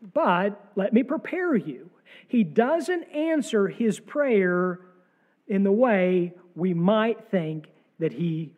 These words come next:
would answer it. He answers it differently. Sowing in tears, going out weeping. Modern Christians might say, "Well, what kind of answer is that? Is that how God works?"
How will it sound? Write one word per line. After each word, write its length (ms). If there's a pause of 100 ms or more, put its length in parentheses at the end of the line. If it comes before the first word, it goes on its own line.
would 120
answer 400
it. 120
He 140
answers 360
it 240
differently. 800 (600)
Sowing 840
in 240
tears, 840 (340)
going 640
out 520 (220)
weeping. 640 (840)
Modern 420
Christians 500
might 200
say, 220
"Well, 300
what 260
kind 180
of 80
answer 500
is 280
that? 540 (720)
Is 140
that 240
how 220
God 360
works?" 680